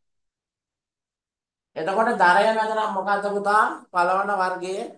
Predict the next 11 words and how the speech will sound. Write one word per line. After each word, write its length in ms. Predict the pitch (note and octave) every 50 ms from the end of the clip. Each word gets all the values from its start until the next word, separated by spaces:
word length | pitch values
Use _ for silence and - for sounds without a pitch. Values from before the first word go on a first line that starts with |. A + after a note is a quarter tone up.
| _
ලීවර 320 | - E3 E3+ E3+ E3+ F3+ F3+ E3+
කියලා 240 | E3+ F3 F3+ G3+
මං 140 | G3 F3+ F#3
කෙටි 180 | F3+ E3+ D#3+ D#3+
සටහනක් 440 | F3 F3+ F3 F#3 F#3 F3+ F3 F3 F3
විදියට 260 | F3 D#3 E3+ E3+ E3+
මතක 240 | E3 D#3+ D#3 D3+ E3
තියාගන්න 500 | D#3+ D#3+ E3 D#3+ D#3+ D#3+ D#3+ D#3+ D#3 D3+
කිව්වා 220 | D#3 D#3+ E3 E3
සිදු 200 | E3 E3 E3 D#3
වෙනාට. 300 | D#3 D#3+ D#3+ D#3+ - -